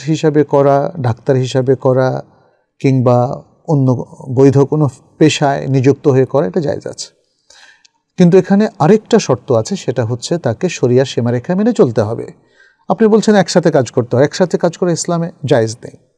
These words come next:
ছেলেরা ছেলেদের মধ্যে, মেয়েরা মেয়েদের মধ্যে কাজ করবে, ছেলেদের জন্য আলাদা শিক্ষা প্রতিষ্ঠান হবে, মেয়েদের জন্য আলাদা শিক্ষা প্রতিষ্ঠান হবে। এবং মেয়ে ডাক্তার, মেয়ে, আহ, আহ, যারা, আহ, নার্স,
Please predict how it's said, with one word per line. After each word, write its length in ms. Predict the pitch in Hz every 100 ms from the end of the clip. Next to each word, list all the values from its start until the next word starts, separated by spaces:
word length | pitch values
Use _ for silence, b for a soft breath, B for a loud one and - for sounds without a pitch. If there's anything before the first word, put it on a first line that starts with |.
| _ _ _ _ _ _
ছেলেরা 500 | - 139 131 143 185 - _ _ _ _ _
ছেলেদের 360 | - 202 185 180
মধ্যে, 340 | 180 165 233
মেয়েরা 380 | 185 135 127 156
মেয়েদের 320 | 123 110 117
মধ্যে 240 | 117 101
কাজ 200 | 123 110
করবে, 320 | - - - - _ _ _ _ _ _ _ _ _ _ _ _ _
ছেলেদের 380 | - 143 131 139
জন্য 260 | 123 143 147
আলাদা 340 | 131 135 139
শিক্ষা 320 | 135 - -
প্রতিষ্ঠান 400 | 139 151 147 -
হবে, 200 | 143 156
মেয়েদের 360 | 196 135 120 127
জন্য 200 | 135 143
আলাদা 360 | 123 123 180 240 _ _ _
শিক্ষা 320 | - 214 -
প্রতিষ্ঠান 460 | 123 127 104 - 110
হবে। 320 | 90 - - - _ _ B B B
এবং 440 | 208 214 170 220 226 _ _ -
মেয়ে 460 | 139 147 156 175
ডাক্তার, 640 | 165 131 120 - 143 147 143
মেয়ে, 680 | 120 135 131 143 160 185 190 _ _ _ _ _
আহ, 100 | -
আহ, 840 | 123 120 120 120 - 123 117 117 113
যারা, 360 | 139 123 117
আহ, 760 | 113 139 170 - - 123 120 135
নার্স, 420 | 170 123 120 -